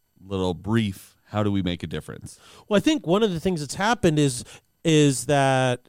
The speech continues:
Speaker 2: Satan has kind of redirected our efforts and our attention in, through prosperity. And that is, we in America have become very prosperous people, right?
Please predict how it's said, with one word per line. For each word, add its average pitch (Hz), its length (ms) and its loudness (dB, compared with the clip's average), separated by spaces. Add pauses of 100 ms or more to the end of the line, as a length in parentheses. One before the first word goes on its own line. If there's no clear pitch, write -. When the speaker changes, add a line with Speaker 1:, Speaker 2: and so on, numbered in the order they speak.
(120)
Speaker 2:
Satan 190 500 -2
has 151 240 -2
kind 165 340 -2
of 127 300 2 (240)
redirected 143 720 4
our 135 220 2
efforts 151 420 -2
and 127 80 -6
our 113 120 -6
attention 143 560 -4 (180)
in, 151 280 2
through 165 260 2
prosperity. 175 880 -2 (240)
And 139 140 -2
that 165 180 4
is, 175 220 2 (180)
we 165 320 4
in 226 80 6
America 190 440 4
have 143 140 4
become 147 540 2
very 127 320 0
prosperous 143 640 -2
people, - 540 -8
right? 117 360 0